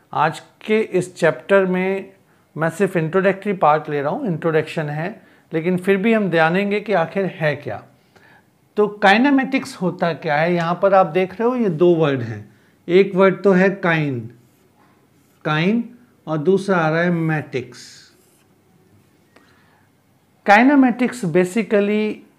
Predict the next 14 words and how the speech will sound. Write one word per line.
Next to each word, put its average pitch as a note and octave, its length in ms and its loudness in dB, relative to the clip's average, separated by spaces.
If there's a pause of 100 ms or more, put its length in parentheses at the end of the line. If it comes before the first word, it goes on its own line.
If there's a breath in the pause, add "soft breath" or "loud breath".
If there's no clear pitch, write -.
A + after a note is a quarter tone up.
(100)
मैं E3 200 0
यहाँ E3 220 0
से F3+ 160 -6
कह F3 140 0
सकता F3 320 -4
हूँ, G#3 180 -2
काइन F#3 320 -2
का G#3+ 140 -4
मतलब F#3+ 420 0
तो F#3 100 2
होता E3+ 180 -2
है E3+ 60 2
बेटा F3+ 520 -4 (300)
मोशन, D3 460 -4